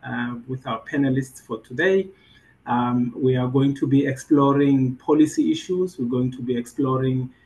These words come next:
funding, uh, and research and development opportunities, as well as technology commercialization, and much more important for South Africa, the local skills development.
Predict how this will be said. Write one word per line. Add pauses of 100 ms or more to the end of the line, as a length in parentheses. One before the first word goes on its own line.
(120)
funding,
uh,
and
research
and
development
opportunities, (340)
as
well
as
technology
commercialization,
and
much
more
important
for
South
Africa, (540)
the
local
skills
development.